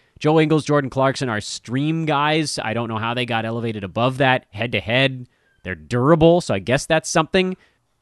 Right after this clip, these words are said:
And no other real surprises on that Utah side. I guess Donovan Mitchell having a subpar game was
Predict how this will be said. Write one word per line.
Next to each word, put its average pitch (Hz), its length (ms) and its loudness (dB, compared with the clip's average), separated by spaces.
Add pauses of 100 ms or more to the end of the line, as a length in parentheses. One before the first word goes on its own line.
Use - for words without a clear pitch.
(640)
And 294 140 -2
no 247 160 2
other 208 180 4
real 185 240 2
surprises 151 760 -4
on 104 140 -8
that 101 160 -6
Utah 107 380 -8
side. 110 340 -6
I 143 60 -4
guess 127 160 -6
Donovan 127 400 0
Mitchell 135 420 2
having 135 400 0
a 104 480 2
subpar 165 760 2
game 190 500 0
was 165 520 -2